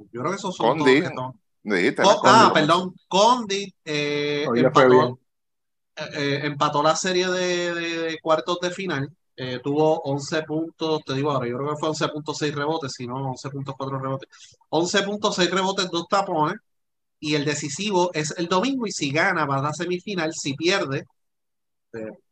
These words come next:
Speaker 1: va a venir pa' Carolina, me imagino, aunque me habían dicho que Condit firmó por dos años en Grecia.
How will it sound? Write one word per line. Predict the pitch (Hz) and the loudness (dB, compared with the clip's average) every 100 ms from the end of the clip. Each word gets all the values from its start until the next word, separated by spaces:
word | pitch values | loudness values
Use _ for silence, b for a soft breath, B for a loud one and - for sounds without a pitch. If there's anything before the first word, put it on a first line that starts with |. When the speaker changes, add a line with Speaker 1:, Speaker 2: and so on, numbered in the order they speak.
| _ _ _ _ _ _ - | _ _ _ _ _ _ -10
Speaker 1:
va | - | -8
a | |
venir | 131 220 | -8 -10
pa' | - 214 | -10 -6
Carolina, | 170 147 202 226 160 160 | -2 0 -2 -2 -2 -2
me | |
imagino, | 143 135 214 208 190 285 - | -2 0 0 -2 -4 -8 -10
aunque | 127 127 120 131 123 | -8 -8 -8 -6 -4
me | 123 | -4
habían | 123 131 | -4 -4
dicho | 135 151 - 156 - | -4 -6 -4 -6 -4
que | 147 143 139 139 139 | -4 -2 -2 -2 -2
Condit | 135 139 147 | -4 -2 -4
firmó | - 139 143 | -4 -4 -2
por | 139 131 | -2 -2
dos | 139 139 139 | -4 -4 -4
años | 139 139 139 147 | -2 -2 -4 -6
en | 139 | -4
Grecia. | 156 151 - 127 | -2 -2 -4 -8